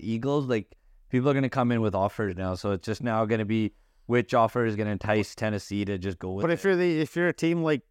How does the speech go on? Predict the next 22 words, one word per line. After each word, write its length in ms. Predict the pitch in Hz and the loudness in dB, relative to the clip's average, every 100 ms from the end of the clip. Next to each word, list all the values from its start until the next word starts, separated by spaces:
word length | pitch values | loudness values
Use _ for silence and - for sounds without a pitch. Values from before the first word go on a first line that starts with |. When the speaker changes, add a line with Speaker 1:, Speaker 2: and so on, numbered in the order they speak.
| _ | _
Speaker 2:
you 100 | 135 | -2
know, 80 | 135 | 0
uh, 680 | 123 120 123 120 113 110 107 | 0 0 0 2 2 0 0
the 120 | 107 | -2
Tennessee 400 | 110 143 131 135 | -2 -2 -2 -4
Titans 360 | 120 127 151 113 | -4 -2 -2 -4
here, 420 | 120 110 110 104 - _ _ _ - | -4 -2 -4 -8 -16 _ _ _ -10
you 440 | 131 123 131 175 | -6 -4 0 2
would 180 | 202 170 | 2 2
probably, 680 | 165 160 165 160 151 156 - - | 2 4 4 2 0 -2 -10 -10
you're 240 | 156 151 | -2 2
not 180 | 165 185 | 4 4
gonna 160 | 190 190 | 2 0
really 240 | 180 175 | 2 4
get 120 | 160 139 | 4 4
much 260 | 131 131 | 2 0
for 100 | - | -2
these 180 | 135 117 | -2 0
guys 320 | 120 123 123 | 4 4 4
if 100 | 113 | 0
they 140 | 127 120 | -4 -2
leave. 520 | 110 117 123 120 - | 0 0 0 -2 -4